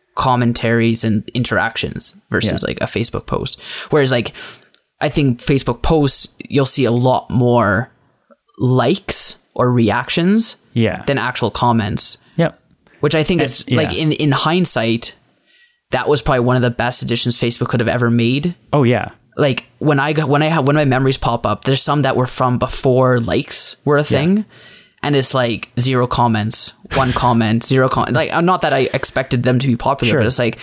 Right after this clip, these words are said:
Speaker 1: that's just number of reactions or interactions, that's very low. But then I
Speaker 2: Mm-hmm.
Speaker 1: remember, oh, that was before likes and reactions, right?
Speaker 2: Yeah.
Speaker 1: Whereas now it's, like, people don't want to have to comment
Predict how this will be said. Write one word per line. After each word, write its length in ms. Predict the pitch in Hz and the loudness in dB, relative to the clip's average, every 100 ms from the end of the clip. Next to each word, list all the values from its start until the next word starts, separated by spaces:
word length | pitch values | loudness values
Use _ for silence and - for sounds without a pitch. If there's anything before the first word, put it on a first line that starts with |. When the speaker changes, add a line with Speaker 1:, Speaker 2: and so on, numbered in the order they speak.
| - - | -14 -4
Speaker 1:
that's 180 | 160 147 - | -2 -2 -4
just 260 | 135 165 - _ _ - | -2 -2 -2 _ _ 0
number 340 | 139 160 165 | 2 4 4
of 140 | 131 131 | 2 2
reactions 520 | 127 123 127 - 117 | 2 0 -2 -2 0
or 60 | |
interactions, 680 | 117 127 120 80 127 - 180 | 0 -2 0 0 -2 0 0
that's 180 | 139 127 | 0 0
very 260 | 123 120 107 | 0 0 0
low. 340 | 104 82 - - - | 0 -2 -4 -12 -12
But 100 | - | -4
then 100 | 120 | 0
I 40 | 127 | 2
Speaker 2:
Mm-hmm. 60 | |
Speaker 1:
remember, 200 | 123 123 - | 2 2 2
oh, 180 | 135 | 2
that 80 | 131 | 2
was 120 | 113 123 | 2 0
before 300 | 123 - 113 | -2 -2 -2
likes 340 | - 107 - | -2 -2 -2
and 260 | 113 95 135 - _ _ _ | -2 -2 -6 -12 _ _ _
reactions, 560 | 127 85 - - - - | 0 0 -4 -6 -4 -2
right? 240 | - 123 - - - | -2 -2 -6 -10 -2
Speaker 2:
Yeah. 180 | 104 90 - - | -2 -2 -8 -2
Speaker 1:
Whereas 320 | 131 127 123 | 0 0 0
now 240 | 131 135 | 0 2
it's, 180 | 110 - | 2 0
like, 220 | 107 - | -2 -2
people 300 | - 165 175 | -2 0 2
don't 280 | 165 165 113 | 2 0 0
want 320 | 123 127 131 | 2 2 2
to 80 | 131 | -2
have 260 | 123 123 - | -2 -2 -2
to 80 | 120 | -4
comment 480 | - 127 120 113 | -2 0 2 0